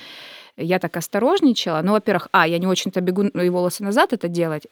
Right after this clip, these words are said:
изначально, да. Сейчас нет разницы. Мы когда видимся, обнимаемся, п-, на прощание обнимаемся, можем рядом сесть, кино смотреть, она может положить голову на меня. То есть этого уже щас стерты все границы.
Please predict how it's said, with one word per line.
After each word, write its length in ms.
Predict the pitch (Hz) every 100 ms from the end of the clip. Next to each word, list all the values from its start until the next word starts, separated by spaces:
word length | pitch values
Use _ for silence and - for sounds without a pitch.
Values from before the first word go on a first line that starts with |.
| -
изначально, 640 | 175 180 - 170 147 -
да. 160 | 185 -
Сейчас 460 | - 190 247 349 -
нет 220 | 196 185
разницы. 440 | 170 156 151 -
Мы 100 | 170
когда 220 | 165 170 165
видимся, 360 | 190 165 -
обнимаемся, 720 | - 151 202 285 285 254 - 202
п-, 180 | - 160
на 120 | 156
прощание 400 | 156 - 165 151
обнимаемся, 600 | 165 175 277 285 254 202
можем 320 | 175 170 170
рядом 300 | 175 165 156
сесть, 220 | - 156
кино 180 | - 160
смотреть, 360 | 151 160 160 151
она 80 | 156
может 180 | 151 -
положить 320 | 160 160 170
голову 380 | 254 302 277 254
на 60 |
меня. 200 | 220 208
То 100 | 170 160
есть 120 | -
этого 280 | 202 202 180
уже 200 | 175 175
щас 220 | - 196
стерты 480 | - - 190 175 -
все 160 | - -
границы. 480 | 160 156 160 -